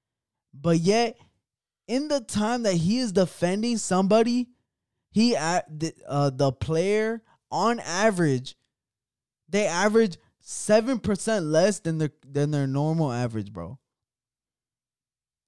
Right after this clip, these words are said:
His defensive presence, and aside from the numbers, if you actually watch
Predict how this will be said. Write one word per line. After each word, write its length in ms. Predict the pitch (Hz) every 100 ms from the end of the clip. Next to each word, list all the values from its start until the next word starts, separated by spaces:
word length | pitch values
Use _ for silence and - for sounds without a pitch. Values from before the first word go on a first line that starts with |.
| -
His 340 | 190 226 220
defensive 840 | 147 165 233 233 214 226 220 226 -
presence, 480 | 185 185 202 220 - - -
and 320 | 185 220 190 147 _ _ -
aside 400 | 185 - 240 285
from 160 | 320 294
the 80 |
numbers, 640 | 202 185 240 214 151 113 - _
if 240 | 175 214 220
you 80 |
actually 360 | 294 262 269 262
watch 720 | 185 135 143 190 233 - -